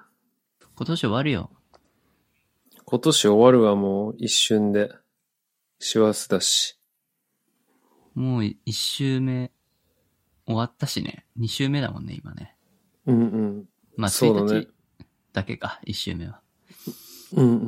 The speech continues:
Speaker 2: ん。
Speaker 1: もう一週間終わりますよ。
Speaker 2: ですね。どう？チャル君。
Speaker 1: いやー。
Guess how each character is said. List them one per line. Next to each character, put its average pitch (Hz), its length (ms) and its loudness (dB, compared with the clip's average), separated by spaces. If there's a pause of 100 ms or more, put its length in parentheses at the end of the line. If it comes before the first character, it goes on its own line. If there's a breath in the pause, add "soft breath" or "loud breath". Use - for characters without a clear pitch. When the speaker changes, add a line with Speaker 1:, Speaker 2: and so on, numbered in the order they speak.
Speaker 2:
ん。 110 100 -12 (100)
Speaker 1:
も 120 140 -6
う 104 60 -2
一 101 40 -4
週 - 180 -4
間 92 400 -6
終 95 120 -8
わ 95 120 -4
り 113 80 -6
ま 123 120 -4
す - 120 -12
よ。 - 120 -12 (1200 soft breath)
Speaker 2:
で 117 460 6
す - 220 0
ね。 110 520 8 (440 loud breath)
ど 120 340 4
う？ 113 60 2
チ 113 100 0
ャ 107 60 4
ル 107 100 -4
君。 104 300 -6 (800)
Speaker 1:
い 135 180 -4
や 127 720 -2
ー。 - 1800 -18